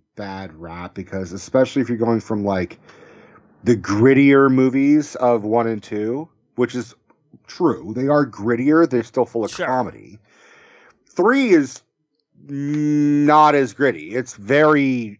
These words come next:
Speaker 1: in-your-face, colorful, because it's at a fucking amusement park.
Speaker 2: The irony,
Speaker 1: Did you
Speaker 2: though, is that Eddie's, it's, Eddie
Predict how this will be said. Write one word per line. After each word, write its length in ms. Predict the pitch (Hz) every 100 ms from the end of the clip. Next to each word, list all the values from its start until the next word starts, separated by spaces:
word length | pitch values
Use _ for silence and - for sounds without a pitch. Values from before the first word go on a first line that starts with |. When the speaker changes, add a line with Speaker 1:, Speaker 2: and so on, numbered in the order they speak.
| 139
Speaker 1:
in-your-face, 1080 | 139 131 123 - 127 123 117 110 - - -
colorful, 720 | - - 120 117 107 113 110 107
because 480 | 156 185 170 - -
it's 220 | 151 -
at 120 | 135
a 60 | 120
fucking 400 | - 110 - 98
amusement 320 | 113 120 147
park. 100 | -
Speaker 2:
The 120 | 208
irony, 320 | 233 262 427 339
Speaker 1:
Did 100 | 160
you 140 | 156
Speaker 2:
though, 340 | 147 147 156 - _ _ _
is 240 | 175 175 147
that 160 | 165
Eddie's, 540 | 170 170 170 156 - - _ _
it's, 380 | 165 165 - - _ 143
Eddie 360 | 190 233 202